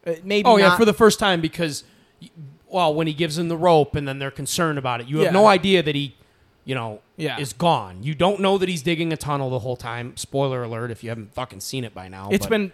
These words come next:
Speaker 1: played over in so many, like, Family Guy's done it.
Speaker 2: Yeah,
Speaker 1: So
Speaker 2: the fa-, okay, the
Speaker 1: It's
Speaker 2: Family
Speaker 1: so
Speaker 2: Guy,
Speaker 1: funny.
Speaker 2: when he's like, "Why he chose enchilada night, we may never know." <laughs> Like, when he does that part, I, that's one of the funniest thing ever. And then when Peter digs <laughs> up the, the, the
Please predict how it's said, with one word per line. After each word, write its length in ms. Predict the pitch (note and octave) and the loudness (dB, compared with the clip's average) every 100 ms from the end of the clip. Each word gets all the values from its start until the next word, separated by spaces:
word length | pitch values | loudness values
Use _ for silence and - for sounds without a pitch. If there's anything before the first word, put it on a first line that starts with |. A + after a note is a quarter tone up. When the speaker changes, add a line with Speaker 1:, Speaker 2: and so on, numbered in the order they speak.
| - | -8
Speaker 1:
played 260 | - G3 F3+ | -2 0 2
over 320 | E3+ D#3+ D#3+ | 0 0 -4
in 120 | D3+ | -6
so 300 | - E3 E3 | -6 -4 -4
many, 300 | E3 D#3 D#3 | -6 -8 -8
like, 140 | D3 | -8
Family 320 | - E3 E3 D#3+ | -6 -4 -4 -2
Guy's 320 | D#3 D#3+ C3+ | 0 2 0
done 220 | D3 C#3+ | -2 -2
it. 120 | C#3 | 4
Speaker 2:
Yeah, 80 | A3 | 4
Speaker 1:
So 220 | - G3 | 4 4
Speaker 2:
the 120 | G3 A3 | 4 4
fa-, 260 | B3 B3 - - F#3+ | 4 2 -2 -4 0
okay, 360 | F#3+ F#3 D3+ | 2 2 0
the 200 | C#3 D#3 | -2 -4
Speaker 1:
It's 120 | E3 | 0
Speaker 2:
Family 280 | G3+ G#3+ A3 | 4 4 4
Speaker 1:
so 60 | G#3+ | 6
Speaker 2:
Guy, 220 | G3+ G#3 | 6 6
Speaker 1:
funny. 260 | C#3 B2+ C3 | 4 -2 0
Speaker 2:
when 140 | F#3 | 4
he's 180 | F#3 E3 | 4 4
like, 200 | D3 B2 | 0 -2
"Why 380 | - A2 A#2 A#2+ | -6 -4 -2 -2
he 180 | A2 A#2+ | -2 -6
chose 420 | - B2 A#2+ A#2 | -4 -4 -2 -4
enchilada 640 | A#2 B2 - B2+ B2+ A#2 G#2+ | -4 -6 -6 -4 -2 -2 -6
night, 360 | G2 F#2 F2+ - | -10 -12 -14 -16
we 180 | G2+ G2+ | -16 -14
may 180 | G2 G2 | -12 -12
never 320 | G2 G#2 A2+ | -10 -10 -8
know." 420 | A2 G#2+ F#2+ F2 A#2+ | -8 -6 -6 -4 2
<laughs> 60 | |
Like, 140 | A#3+ F#3 | 2 4
when 140 | F3 | 2
he 100 | A#3 | 2
does 320 | F3 F#3+ F3+ E3 | 4 4 2 0
that 240 | F3 - | -2 0
part, 280 | F#3 F3+ E3+ | 0 2 0
I, 100 | D#3+ | -2
that's 320 | D#3 F#3+ - - _ _ - | 0 0 -2 -8 _ _ -2
one 180 | F3+ F#3+ | 2 2
of 60 | |
the 60 | E3+ | 2
funniest 360 | F3+ F3+ E3+ - | 2 2 2 0
thing 160 | E3 | 0
ever. 340 | D#3 D3+ D#3 - _ _ D3+ | 0 0 -2 -6 _ _ -6
And 120 | E3+ | -2
then 100 | D#3 | 0
when 120 | D3+ | -2
Peter 300 | - G3 E3+ | -4 -2 -2
digs 300 | D#3 E3 - | -4 -4 -4
<laughs> 0 | |
up 120 | - - D#3+ | -6 -4 2
the, 160 | D4 - - | 2 2 -2
the, 180 | - C4 - - | 0 0 -2 -8
the 260 | F3 A#3 | -2 0